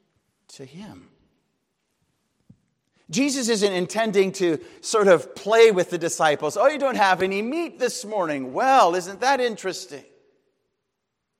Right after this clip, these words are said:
No, he's intending to fill their nets.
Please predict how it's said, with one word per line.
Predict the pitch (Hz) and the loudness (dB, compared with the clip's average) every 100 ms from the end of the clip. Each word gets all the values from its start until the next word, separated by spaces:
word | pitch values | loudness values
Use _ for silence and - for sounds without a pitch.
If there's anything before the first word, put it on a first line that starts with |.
| _ _ - | _ _ -8
No, | 135 | -6
he's | 139 151 | -6 -8
intending | 139 120 139 127 104 | -12 -10 -10 -10 -14
to | 110 | -14
fill | 135 104 | -12 -12
their | 98 | -12
nets. | 92 123 90 _ - - | -16 -18 -20 _ -20 -20